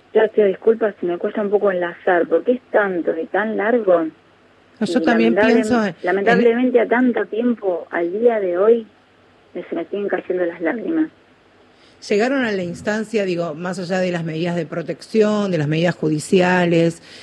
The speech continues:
Speaker 2: llegaron a la instancia de, eh, de, de elevación a juicio por las
Speaker 1: Sí.
Speaker 2: lesiones, por, bien, ¿y ahí?
Speaker 1: Pero el juicio recién se hizo en diciembre de dos mil diez,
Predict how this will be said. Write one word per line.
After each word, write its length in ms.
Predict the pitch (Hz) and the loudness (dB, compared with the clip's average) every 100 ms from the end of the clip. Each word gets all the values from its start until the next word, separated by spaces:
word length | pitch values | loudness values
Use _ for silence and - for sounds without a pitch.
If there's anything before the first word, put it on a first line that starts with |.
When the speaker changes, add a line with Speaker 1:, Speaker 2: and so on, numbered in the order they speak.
| - - | -20 -4
Speaker 2:
llegaron 400 | 185 196 226 233 | 2 4 4 4
a 80 | 202 | 2
la 120 | 185 | 2
instancia 760 | 170 170 160 202 208 208 220 185 | 2 -2 0 2 2 2 2 4
de, 480 | 175 175 185 202 208 _ _ _ | 4 4 2 0 -4 _ _ _
eh, 320 | - 139 135 - | -4 -2 -2 -6
de, 340 | - 135 147 165 | -12 -2 0 2
de 120 | 170 | 2
elevación 460 | 165 160 156 - 196 | 4 2 2 2 2
a 60 | |
juicio 640 | 185 226 214 - 165 151 147 - _ _ _ _ _ _ _ - | 2 2 2 2 2 2 -2 -10 _ _ _ _ _ _ _ -2
por 140 | 170 | 2
las 100 | 170 | 2
Speaker 1:
Sí. 60 | 160 | 2
Speaker 2:
lesiones, 640 | 143 202 196 196 196 175 | 2 4 6 6 4 0
por, 200 | - 131 - _ _ | -2 -6 -8 _ _
bien, 360 | 180 160 147 139 | 0 0 0 -2
¿y 120 | 156 | 0
ahí? 360 | 156 185 233 254 _ _ _ _ _ _ _ | 2 4 2 -2 _ _ _ _ _ _ _
Speaker 1:
Pero 180 | 175 175 | 2 2
el 80 | 180 | 2
juicio 460 | 254 269 - 226 | 0 0 0 0
recién 540 | 185 175 175 214 226 220 | 2 -4 -4 -6 -6 -6
se 120 | 190 | -4
hizo 200 | 208 - | -4 -2
en 180 | 214 180 170 | -2 -2 -8
diciembre 500 | - 214 226 226 214 | -6 -2 -2 0 0
de 180 | 180 160 | 0 0
dos 120 | 160 | -6
mil 240 | 165 190 196 | -10 -8 -6
diez, 160 | 175 | -6